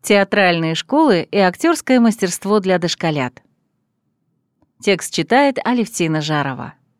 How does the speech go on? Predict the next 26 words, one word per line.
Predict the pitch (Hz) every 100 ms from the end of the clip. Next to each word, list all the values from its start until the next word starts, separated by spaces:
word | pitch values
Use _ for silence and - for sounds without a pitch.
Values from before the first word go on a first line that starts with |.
| _ _ _ _ - -
Среди | - 247 247 233 220
многообразия | 214 214 233 214 190 170 175
детских | 185 185 - 170
развивающих | 180 175 180 180 165 - 165
секций | - 175 - 170
студии | 160 220 240 175 147 _ - -
тяжело | 269 262 262 262
выбрать | 190 190 170 160
подходящее | - 180 208 196 185 - 180
увлечение | 175 220 - 311 262 202
для | 196
своего | 185 202 202 208
малыша. | 202 202 196 160 131 _ _ _ - - -
Если | 180 247 240 220
ваш | 214 208
кроха | - 208 214 - 156
любит | 160 160 160
быть | 165 160
в | -
центре | 175 170 170 160
внимания, | 160 151 202 226 143 127 - -
увлекается | 208 220 254 311 320 262 254
литературой | 247 220 202 185 - 254 196
и |
обожает | 175 180 190 233 214 -
творчество, | 285 277 190 - 147